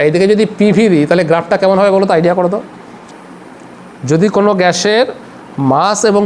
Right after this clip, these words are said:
টেম্পারেচার কনস্ট্যান্ট থাকে, তাহলে তার ভলিউম এবং প্রেশারের গুণফল সবসময় ধ্রুবক থাকে, বুঝে গেলে? তাহলে এইবার এদিকে আমি পিভি দিলাম আর এদিকে হচ্ছে পি দিলাম, তাহলে গ্রাফটা কেমন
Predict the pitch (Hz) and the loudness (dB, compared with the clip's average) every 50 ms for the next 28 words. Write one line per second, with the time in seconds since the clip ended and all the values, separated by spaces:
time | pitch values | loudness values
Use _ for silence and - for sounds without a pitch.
0 | 185 - 185 175 180 185 190 190 180 196 208 196 196 185 185 180 - - 202 208 | 0 0 -2 0 0 0 0 0 0 0 -2 0 0 -2 -2 -2 -2 -2 -2 -2
1 | 180 - 185 180 180 175 180 208 277 - - - - - - - - - - - | -2 -4 -4 -4 -2 0 0 0 0 -2 -6 -10 -18 -20 -20 -20 -20 -14 -6 -4
2 | 160 156 165 170 196 233 262 262 - - 202 175 175 196 226 294 - 226 185 156 | -2 0 0 0 0 0 -2 -2 -4 -4 -2 -2 0 0 -2 -2 -4 -6 -4 -2
3 | 135 139 151 170 190 220 214 202 208 202 190 175 185 160 - 185 190 196 185 175 | 0 0 2 2 2 2 2 2 0 0 0 0 -2 0 2 0 0 2 2 0
4 | 185 190 175 208 214 196 208 190 - - 196 208 190 151 165 180 190 185 190 - | 0 0 0 0 -2 -2 -2 -4 -2 -2 -2 0 0 2 2 2 2 0 -2 -4
5 | 156 123 113 107 98 - - - - - - - - 165 180 208 208 214 220 247 | -4 -4 -4 -4 -6 -8 -14 -20 -20 -20 -10 -4 0 2 2 2 2 2 0 -2
6 | 294 - - - - - - - - - 170 160 180 202 196 190 185 190 202 220 | -2 -4 -10 -16 -20 -20 -20 -20 -8 -6 -4 -2 0 0 0 0 2 2 2 0
7 | 208 - - - - - 175 170 196 185 214 202 214 214 202 214 - 214 196 160 | -2 -4 -10 -10 -4 -2 0 0 0 0 0 0 0 0 -2 0 0 2 2 4
8 | 220 214 233 233 240 254 302 339 - - - - - - 170 160 165 160 175 180 | 4 4 4 2 2 0 -2 -4 -10 -14 -20 -20 -6 -2 0 0 2 2 2 2
9 | 208 202 196 196 254 247 247 - 226 196 151 143 131 117 101 - - 165 180 170 | 0 0 0 0 -2 -2 0 2 2 2 2 2 0 -2 -2 -4 -2 -2 0 0
10 | 175 190 190 - 220 - 214 202 | 0 -2 -2 -4 -4 -2 0 0